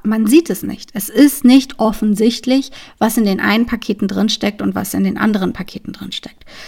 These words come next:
Reisekosten ist auch genauso ein gutes Beispiel. Ich weiß, dass viele Kollegen, auch einschließlich mir, gewisse Radius, ähm, Bereiche haben, wo sie sagen, okay, in dem Bereich berechne ich keine Kilometer. Oder, ähm,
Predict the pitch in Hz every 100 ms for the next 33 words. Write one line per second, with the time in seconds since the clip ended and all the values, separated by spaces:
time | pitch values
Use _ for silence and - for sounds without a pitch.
0 | - 226 240 254 240 240 233 220 - 196
1 | - 202 202 214 202 185 196 165 - 190
2 | - - - 262 _ _ - _ - -
3 | 254 196 214 214 214 - - - - 285
4 | 269 269 254 220 214 208 - 214 - 233
5 | - 240 233 240 226 214 208 202 - 208
6 | 240 233 208 - 208 220 220 214 - -
7 | 208 196 196 - - - - - 240 -
8 | 220 214 208 240 220 196 208 208 208 196
9 | 185 196 196 190 - 202 202 208 190 202
10 | - 202 - - - - 202 202 214 196
11 | - 220 196 185 - 190 190 208 208 -
12 | - - 233 214 220 240 - - - _
13 | 196 196 190 -